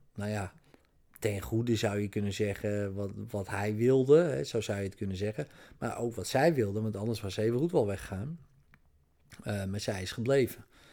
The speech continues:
Hè, want zij voelde zich, ja, verstikt. Weet je, het gevoel dat de hele tijd iemand, "Ach, ik doe alles voor je, schat." Ja, ze werd er helemaal gek van.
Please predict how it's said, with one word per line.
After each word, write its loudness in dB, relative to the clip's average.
Hè, -2
want -2
zij 2
voelde 2
zich, 2
ja, -10
verstikt. -4
Weet -6
je, -2
het -10
gevoel -2
dat -2
de 0
hele -2
tijd -2
iemand, -2
"Ach, -4
ik -2
doe 0
alles 4
voor 2
je, 2
schat." -2
Ja, -6
ze -8
werd 0
er -8
helemaal 0
gek 0
van. -8